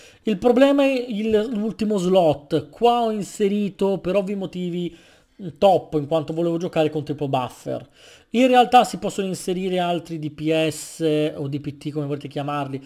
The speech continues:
secondari oppure supporti, eccetera. A mio avviso con questo team ci fate tutti gli eventi tranquillamente, rival compresa,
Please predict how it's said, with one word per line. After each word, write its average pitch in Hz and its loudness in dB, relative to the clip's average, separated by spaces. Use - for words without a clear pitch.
secondari 190 2
oppure 170 0
supporti, 151 -2
eccetera. 131 -2
A 226 0
mio 285 6
avviso 214 2
con 175 -6
questo 202 0
team 190 -4
ci - -8
fate 147 0
tutti 151 -10
gli 151 2
eventi 147 -2
tranquillamente, 151 -4
rival 135 -4
compresa, 135 -4